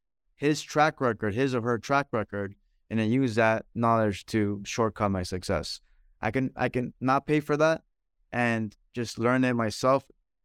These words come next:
The thing is that it, that takes a little bit longer time, but, or I could just pay somebody who's been there and done that, and that teaches me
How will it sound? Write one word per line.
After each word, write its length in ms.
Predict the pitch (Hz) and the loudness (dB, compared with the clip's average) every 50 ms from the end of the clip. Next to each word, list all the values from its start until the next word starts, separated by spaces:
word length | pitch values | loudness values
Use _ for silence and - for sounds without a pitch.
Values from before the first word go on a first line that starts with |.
| _ _ | _ _
The 120 | - 117 107 | -6 -6 -4
thing 220 | - 123 120 123 | -2 -2 0 2
is 160 | 131 127 117 | 2 2 2
that 220 | 117 120 107 101 - _ _ - | 2 0 0 0 -4 _ _ -10
it, 120 | 120 104 - - | -10 -8 -2 0
that 200 | 123 117 113 - | 0 0 0 0
takes 260 | 123 113 101 - - | -2 -2 -2 -2 0
a 40 | 113 | 2
little 120 | 107 107 | 2 2
bit 160 | 98 104 98 | 2 0 0
longer 260 | 101 107 113 107 107 | 2 2 2 2 0
time, 300 | 101 - 107 117 135 147 - _ _ _ _ _ _ _ _ _ | -2 0 0 0 0 0 -4 _ _ _ _ _ _ _ _ _
but, 160 | 107 107 - - | -2 -2 -2 0
or 280 | 117 143 156 151 135 120 | 0 2 4 4 4 4
I 60 | 110 | 2
could 140 | 110 113 107 | 0 -2 -4
just 160 | 107 - - | -6 -6 -2
pay 140 | 139 143 151 | -2 0 0
somebody 540 | - - 123 110 107 107 104 104 104 104 - _ _ _ _ _ - | 0 0 -2 -2 0 0 0 -2 -2 -4 -8 _ _ _ _ _ -10
who's 160 | - 110 104 | -8 -8 -8
been 300 | 98 104 127 143 147 143 | -4 -2 0 0 2 2
there 160 | 135 127 120 | 2 2 2
and 200 | 113 117 110 104 | 2 0 0 0
done 240 | 113 135 143 139 117 | 2 2 2 2 2
that, 240 | 107 107 107 107 - | 0 0 0 0 -2
and 140 | 98 101 101 - | -6 -8 -8 -6
that 220 | 98 95 95 - | -6 -6 -6 -4
teaches 520 | - 127 120 104 - 110 95 - 95 92 98 | -2 -2 -2 0 -2 -4 -6 -6 -6 -4 0
me 300 | 107 107 104 98 98 | 0 2 2 0 -2